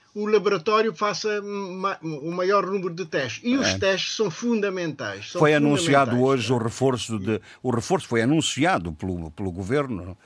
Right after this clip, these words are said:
Speaker 2: Vamos ver se se concretiza.
Speaker 1: Sim, sim.
Speaker 2: Foi anunciado o reforço, eh, dos, eh, dos reagentes, eh, da quantidade dos
Speaker 1: Sim.
Speaker 2: reagentes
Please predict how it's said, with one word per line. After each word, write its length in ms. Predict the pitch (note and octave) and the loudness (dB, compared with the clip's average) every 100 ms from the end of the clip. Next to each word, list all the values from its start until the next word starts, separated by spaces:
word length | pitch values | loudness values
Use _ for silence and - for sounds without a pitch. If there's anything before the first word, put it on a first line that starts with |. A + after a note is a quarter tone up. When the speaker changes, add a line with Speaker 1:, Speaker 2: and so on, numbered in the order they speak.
| - - - | -20 -20 -12
Speaker 2:
Vamos 340 | E2+ G#2+ G#2 | -4 -2 -2
ver 140 | F#2 G#2+ | -2 -4
se 100 | - | -4
se 40 | |
concretiza. 640 | - A2+ - G2+ B2 A#2 C3 | -4 -4 -4 -4 -2 -2 -4
Speaker 1:
Sim, 160 | - | -8
sim. 60 | B2 - | -16 -4
Speaker 2:
Foi 180 | B2+ B2 | 0 2
anunciado 540 | B2 A#2+ - B2+ A#2+ | 2 0 2 2 2
o 60 | A#2 | 0
reforço, 680 | A2 - A#2+ A#2+ - C3 G2+ | -2 -2 -2 -2 -6 -6 -2
eh, 280 | A#2+ A#2 A2 - - _ | 0 0 -4 -14 -20 _
dos, 440 | - G2+ A2+ G#2 - | -6 0 0 0 0
eh, 640 | G#2+ G#2+ G#2 G#2 G2+ G2+ F#2+ | 0 0 0 0 -2 -2 -4
dos 140 | G2 | -2
reagentes, 1000 | G#2+ A#2 B2+ E2+ D3+ C#3 - E2+ D#2 - A2+ | 0 2 2 4 2 2 -2 -8 -8 -8 -6
eh, 580 | F#2 F2 F2 F2+ G#2 G#2 | -6 -6 -8 -12 -14 -12
da 120 | G2+ | -10
quantidade 420 | G2 G2 G#2+ G#2 | -10 -4 -4 -4
dos 100 | F#2+ | -6
Speaker 1:
Sim. 80 | F2+ | -6
Speaker 2:
reagentes 480 | A2 G2 A2+ A2 | -4 -2 -2 -4